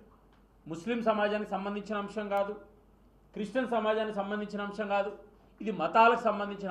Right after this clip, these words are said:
అంశమే కాదనే విషయాన్ని నేను కూడా గుర్తు చేస్తున్నా. చాలామంది మహమ్మదీయులు, చాలామంది ముస్లిమ్స్ అనేక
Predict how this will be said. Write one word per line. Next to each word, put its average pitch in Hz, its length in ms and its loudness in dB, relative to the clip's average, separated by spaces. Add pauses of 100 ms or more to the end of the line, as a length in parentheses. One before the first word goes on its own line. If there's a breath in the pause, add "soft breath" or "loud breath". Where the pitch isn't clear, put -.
అంశమే 214 460 2
కాదనే 190 340 4
విషయాన్ని 170 300 -6
నేను 143 140 -10
కూడా 127 160 -12
గుర్తు 135 200 -16
చేస్తున్నా. - 340 -18 (840 soft breath)
చాలామంది 262 560 4
మహమ్మదీయులు, 196 560 0 (580)
చాలామంది 254 520 4
ముస్లిమ్స్ 214 480 -2 (1200)
అనేక 247 240 6